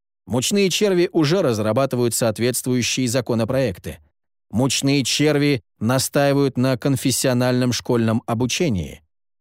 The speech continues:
По религиозным соображениям мучные черви решительно против воссоединения Германии. Мучные черви правят в Западной Германии, ибо отростковое восточно-германское государство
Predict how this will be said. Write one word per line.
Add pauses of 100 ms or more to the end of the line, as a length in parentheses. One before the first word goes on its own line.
По
религиозным
соображениям
мучные
черви (200)
решительно
против
воссоединения
Германии. (400)
Мучные
черви
правят
в
Западной
Германии, (160)
ибо
отростковое
восточно-германское
государство